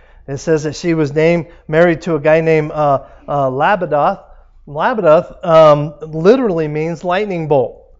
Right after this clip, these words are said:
So, uh, names in the Old Testament often describe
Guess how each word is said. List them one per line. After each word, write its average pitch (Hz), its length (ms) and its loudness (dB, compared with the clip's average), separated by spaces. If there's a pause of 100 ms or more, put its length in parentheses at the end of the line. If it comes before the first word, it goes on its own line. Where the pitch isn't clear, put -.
(760)
So, 175 500 4
uh, 156 180 2
names 202 680 -2
in 165 180 -6
the 165 80 -2
Old 170 180 0
Testament 151 640 -2 (960)
often 180 540 -2
describe 160 1160 -2